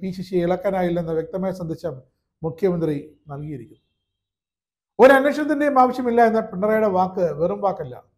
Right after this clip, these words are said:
മുഖ്യമന്ത്രി വാർത്താ സമ്മേളനം നടന്നതിന് മുമ്പ് തന്നെ മുഖ്യമന്ത്രി പൊളിറ്റിക്കൽ സെക്രട്ടറി വിളിച്ച്,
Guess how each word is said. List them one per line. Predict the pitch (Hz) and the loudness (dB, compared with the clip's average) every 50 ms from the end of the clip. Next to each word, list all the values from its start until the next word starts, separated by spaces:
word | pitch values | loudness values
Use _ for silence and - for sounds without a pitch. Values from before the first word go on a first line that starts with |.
| _ _ _ _ _ _ - | _ _ _ _ _ _ -6
മുഖ്യമന്ത്രി | 190 185 - 240 233 233 220 220 214 | -6 -2 0 2 2 4 6 4 4
വാർത്താ | 196 190 190 202 202 247 233 | 6 6 2 2 2 0 -2
സമ്മേളനം | - - 226 214 214 208 196 | -2 -2 -2 -2 -2 0 -2
നടന്നതിന് | 190 185 190 208 202 196 196 | -2 -2 -2 -4 -4 -4 -4
മുമ്പ് | 196 196 202 202 | -2 0 0 0
തന്നെ | 190 185 185 165 135 - - - _ _ _ _ _ _ _ _ _ _ _ _ _ _ _ _ _ _ _ _ _ _ _ _ _ _ _ _ _ _ _ _ _ - - | 2 0 0 -2 -2 -6 -12 -18 _ _ _ _ _ _ _ _ _ _ _ _ _ _ _ _ _ _ _ _ _ _ _ _ _ _ _ _ _ _ _ _ _ -4 -4
മുഖ്യമന്ത്രി | 190 185 190 247 240 233 214 214 208 | -2 2 4 4 4 6 6 4 2
പൊളിറ്റിക്കൽ | 180 202 190 202 226 226 185 | 2 0 -2 -2 -2 -2 -2
സെക്രട്ടറി | 220 202 208 185 202 190 180 | -2 -2 -2 0 0 0 2
വിളിച്ച്, | 185 185 185 - 220 | 2 0 0 -2 -2